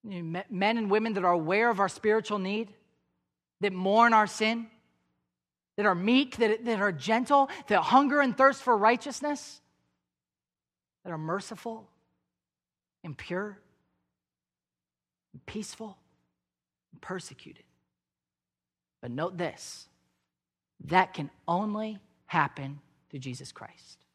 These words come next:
We can only accomplish this list through Jesus. It's only him and me. I have no power because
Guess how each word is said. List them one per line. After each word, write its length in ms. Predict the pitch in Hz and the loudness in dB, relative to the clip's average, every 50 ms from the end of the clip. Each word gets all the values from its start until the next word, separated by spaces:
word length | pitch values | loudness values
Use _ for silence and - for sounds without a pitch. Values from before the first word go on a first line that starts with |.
| _ _ _ _ _ _ _ - | _ _ _ _ _ _ _ -6
We 140 | 151 175 | -4 -4
can 220 | 160 - 151 127 - - - | -4 -4 -8 -10 -10 -4 -4
only 540 | 160 165 185 196 190 196 208 208 202 - - | -2 -2 -2 -4 -6 -8 -8 -10 -10 -10 -10
accomplish 760 | - 151 - - - 170 156 156 147 - 170 160 156 156 - - | -12 -12 -12 -8 -4 -4 -2 -2 -4 -6 -8 -10 -10 -12 -14 -12
this 340 | - 147 147 147 - - | -10 -8 -8 -8 -10 -10
list 460 | 147 147 135 135 139 - - - - _ - - - _ | -10 -8 -8 -8 -10 -16 -20 -20 -20 _ -20 -20 -20 _
through 140 | - 156 147 | -10 -8 -8
Jesus. 500 | 143 123 139 139 131 123 143 135 123 - | -6 -6 -6 -8 -8 -8 -10 -14 -14 -12
It's 220 | - 156 139 - 131 | -12 -12 -12 -10 -8
only 320 | 147 165 170 175 185 180 | -6 -6 -6 -4 -4 -2
him 200 | 156 175 180 175 | -2 -2 -2 -2
and 140 | 170 170 165 | -2 -4 -4
me. 180 | 156 139 139 - _ - - - - | -4 -6 -8 -12 _ -20 -20 -4 2
I 140 | - 170 185 | 6 6 8
have 180 | 175 156 139 | 8 6 4
no 320 | 151 151 151 156 165 175 170 | 0 -2 0 2 2 2 2
power 360 | - 165 160 151 143 139 135 | 2 2 2 4 2 2 -2
because 300 | 123 143 131 - 143 | -6 -8 -10 -10 -12